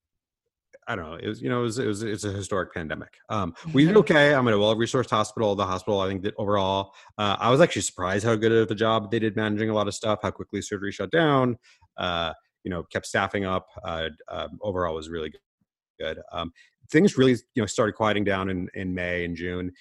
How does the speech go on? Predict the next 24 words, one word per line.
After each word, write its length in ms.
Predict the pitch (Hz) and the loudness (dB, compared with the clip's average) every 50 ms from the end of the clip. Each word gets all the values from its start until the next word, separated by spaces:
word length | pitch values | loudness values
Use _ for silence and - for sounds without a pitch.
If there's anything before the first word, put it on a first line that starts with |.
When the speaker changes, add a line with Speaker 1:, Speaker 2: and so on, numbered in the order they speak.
| _ _ _ - | _ _ _ -6
Speaker 1:
And 120 | 101 107 | -2 0
now 280 | 110 117 131 165 208 240 | 2 2 2 4 4 2
it's 100 | 214 208 | 2 0
just 100 | 196 - | -4 -4
kinda 220 | 175 165 147 123 | -2 -2 -2 -2
slowly 920 | - - - - - 113 107 110 113 117 117 113 117 120 113 104 101 104 101 | -2 -4 -8 -6 -4 -2 0 2 2 4 4 4 4 4 2 2 2 0 -2
simmering 720 | - - - 104 104 107 117 123 131 135 135 135 135 120 | -4 -4 -6 -4 -4 -2 -2 0 0 0 0 0 0 0
and 100 | 92 85 | -2 -4
slowly 440 | - - - 107 101 98 95 98 98 | -8 -8 -6 -4 -2 -2 -2 -2 -2
getting 200 | 92 98 95 92 | -2 -2 -2 -2
a 20 | 95 | -4
little 200 | 95 90 90 87 | -4 -4 -4 -2
worse. 560 | 85 85 90 110 135 - - - - - _ - | -2 -2 -2 -2 -2 -4 -6 -10 -12 -12 _ -10
Um, 340 | 101 98 92 87 85 80 78 - _ _ _ - - _ | -8 -6 -6 -6 -6 -8 -10 -14 _ _ _ -20 -20 _
so 480 | - - - 123 110 104 98 92 92 _ _ _ _ - | -6 -2 0 2 2 2 0 0 -4 _ _ _ _ -6
we 60 | 123 | -4
still 240 | - - 180 180 160 | 0 2 4 4 4
have 400 | 151 147 143 143 139 131 117 104 - - | 4 4 4 4 2 2 0 -2 -6 -8
relatively 540 | 101 104 110 110 120 123 - - 123 123 120 | -4 -2 0 2 2 2 2 0 2 2 2
lower 340 | 110 107 107 104 104 107 104 | 2 2 2 2 2 2 2
volumes 520 | 92 95 87 85 87 95 95 95 95 90 | 0 0 -2 0 0 -2 -2 -4 -4 -6
in 80 | 95 95 | -6 -4
normal 240 | 92 90 92 92 87 | -4 -4 -4 -6 -6
times. 540 | - 90 87 85 87 87 87 90 90 - | -6 -6 -6 -6 -6 -6 -6 -8 -8 -12